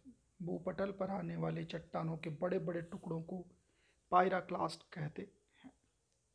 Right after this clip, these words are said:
इस प्रकार से हम देखते हैं कि ज्वालामुखी से गैस, तरल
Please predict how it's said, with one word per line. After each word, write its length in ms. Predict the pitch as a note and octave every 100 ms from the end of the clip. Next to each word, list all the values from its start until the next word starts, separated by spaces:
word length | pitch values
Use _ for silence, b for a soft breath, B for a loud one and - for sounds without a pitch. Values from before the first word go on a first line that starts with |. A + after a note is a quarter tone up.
| _ _ _ _ _ -
इस 80 |
प्रकार 360 | - F#3+ F#3+ F3
से 140 | D#3+
हम 240 | E3 E3 F3 - -
देखते 320 | F#3 F3 -
हैं 200 | F3 E3
कि 260 | E3 F3+ F3+ - b b b b -
ज्वालामुखी 560 | F#3 G3 - G3 - F3
से 380 | F3 F3+ - - _ _ _ -
गैस, 460 | E3+ F3 E3+ E3+
तरल 500 | - F3+ F3+ F3 F3